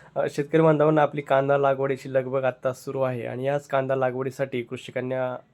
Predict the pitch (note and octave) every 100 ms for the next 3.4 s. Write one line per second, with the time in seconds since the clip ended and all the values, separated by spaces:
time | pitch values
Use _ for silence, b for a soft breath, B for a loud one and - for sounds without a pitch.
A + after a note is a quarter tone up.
0 | _ - C3 - C3 B2 B2 B2 B2 B2
1 | C#3+ C3+ A#2+ A#2 B2+ C3 C3+ C3+ C#3 C#3
2 | D3 D#3+ D#3 D#3 D#3+ - C3+ C3+ C#3 C#3
3 | C#3 C3+ D3